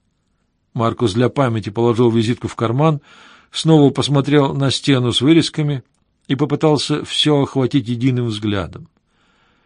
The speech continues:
Кто знает, сколько денег способен выкачать бессовестный частный сыщик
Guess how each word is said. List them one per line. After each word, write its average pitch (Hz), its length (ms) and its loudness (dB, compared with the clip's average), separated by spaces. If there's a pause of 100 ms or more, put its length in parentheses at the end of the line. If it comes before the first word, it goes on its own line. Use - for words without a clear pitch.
(420)
Кто - 260 0
знает, 139 500 2
сколько 120 440 -2
денег 113 340 0
способен 110 520 -4
выкачать 120 400 0
бессовестный 117 800 -2
частный 113 440 -4
сыщик - 560 -6